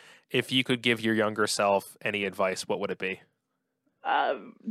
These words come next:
Speaker 2: don't take life so seriously, and I think it goes back to what I just said. Remember that when people react poorly to you, chances are it's about more of a reflection of them than it is of you.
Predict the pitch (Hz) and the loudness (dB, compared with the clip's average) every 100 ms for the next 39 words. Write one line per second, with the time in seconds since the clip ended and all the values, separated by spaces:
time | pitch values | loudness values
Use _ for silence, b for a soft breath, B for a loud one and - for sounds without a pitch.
0 | 208 _ _ - 220 214 214 208 196 196 | -10 _ _ 0 2 2 2 2 2 2
1 | - - 202 - 190 196 208 262 285 285 | 0 0 0 2 2 2 2 2 2 2
2 | 208 202 196 - B B B B - 196 | 0 -4 -8 -14 B B B B -4 -2
3 | 196 202 196 196 196 208 196 190 196 - | 0 0 2 2 2 2 2 2 0 0
4 | 196 240 220 196 190 190 190 185 208 196 | 2 2 2 0 0 2 2 2 -2 -2
5 | 220 208 196 196 185 190 - - 208 196 | -4 -2 -2 2 2 0 -2 -6 0 0
6 | 208 240 247 269 - 202 202 190 185 - | 0 0 -2 -2 -2 -4 0 0 0 0
7 | 196 196 196 202 202 196 190 196 185 - | 0 0 2 2 4 4 2 0 -2 -6
8 | 185 185 190 190 185 175 180 196 - 214 | -4 -2 -2 -2 -2 -4 -4 -2 -2 -4